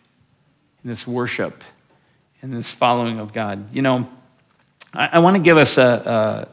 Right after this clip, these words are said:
a, a definition of repentance that I think can be helpful as we, we as a church seek to follow after God, as we seek to chase him and be his people here at Christ Church. Repentance, I want you to hear this, repentance is that place in our hearts and in our minds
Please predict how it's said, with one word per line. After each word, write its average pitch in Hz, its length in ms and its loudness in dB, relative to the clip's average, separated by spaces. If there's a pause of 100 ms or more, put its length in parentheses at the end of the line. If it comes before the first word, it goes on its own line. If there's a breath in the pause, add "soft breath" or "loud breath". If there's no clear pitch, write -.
a, 110 60 -16
a 104 100 -14
definition 123 760 0
of 110 100 -8
repentance 110 640 -8
that 117 160 -8
I 110 60 -8
think 120 220 -10
can 117 120 -8
be 113 100 -8
helpful 120 360 -6
as 117 160 -10
we, 113 180 -4 (400 loud breath)
we 151 200 8
as 131 100 4
a 107 80 -2
church 127 340 0
seek - 760 -2
to 117 240 -6
follow 120 760 -2
after 110 340 -8
God, 104 340 -4
as 104 180 -14
we 117 120 -8
seek - 360 -8
to 120 120 -10
chase 113 400 -8
him 110 260 -8 (640 soft breath)
and 113 140 -4
be 123 180 0
his 113 200 -2
people 113 500 -10 (260)
here 120 260 0
at 104 120 -4
Christ - 340 -4
Church. 107 420 -6 (300 loud breath)
Repentance, 143 1000 0
I - 640 -20
want 127 120 -14
you - 20 -12
to 139 60 -8
hear 131 160 4
this, 117 200 0
repentance 160 400 -2
is 139 280 0
that - 180 2
place 139 380 2
in 127 80 -2
our 113 100 2
hearts 147 440 0
and 135 120 -2
in 131 120 0
our 139 160 0
minds 120 640 -2